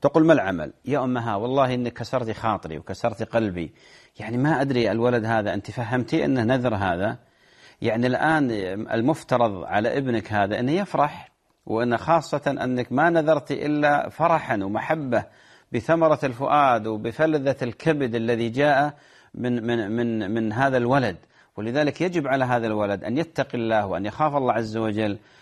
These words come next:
وأن يترك هذه ال-، ال-، المعاملة السيئة مع والدته تحت أي ظرف كان. لا يجوز له أن يرفض، ويجب عليه أن ي-، أن يجعل الوالدة،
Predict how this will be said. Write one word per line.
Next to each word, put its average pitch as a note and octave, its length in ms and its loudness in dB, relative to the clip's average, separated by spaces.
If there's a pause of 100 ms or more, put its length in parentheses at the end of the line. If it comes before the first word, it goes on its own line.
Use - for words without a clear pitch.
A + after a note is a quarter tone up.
(120)
وأن G#2 200 0
يترك F3+ 380 0
هذه C3 280 0
ال-، A2 220 0
ال-، G2+ 380 0
المعاملة A#2 600 0
السيئة A#2+ 560 0
مع G#2+ 180 0
والدته A#2 800 0 (460)
تحت - 280 -4
أي G#3 300 0
ظرف E3 300 2
كان. A2+ 500 -2
لا D#3 200 -2
يجوز F#3 300 2
له C3+ 280 2
أن B2 80 0
يرفض، G2 420 -2 (260)
ويجب D#3+ 400 0
عليه D3+ 380 2
أن C#3 100 0
ي-، D3 260 0
أن C#3 180 0
يجعل D3 340 0
الوالدة، E3+ 580 2